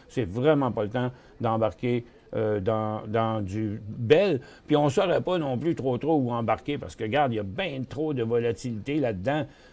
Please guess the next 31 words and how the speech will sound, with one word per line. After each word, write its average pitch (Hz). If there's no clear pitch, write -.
Euh, 107
les, 120
les 120
risques 151
overnight 117
là-dedans 110
sont 107
quand 117
même 143
bien 120
grands. 139
Même 175
si -
c'est 135
Bell, 151
là, 135
vous 131
pouvez 131
vous 123
réveiller, 127
vous 113
réveiller 127
un 143
matin 127
avec 120
dix 104
pour 107
cent 123
en 101
baisse, 131
là. 101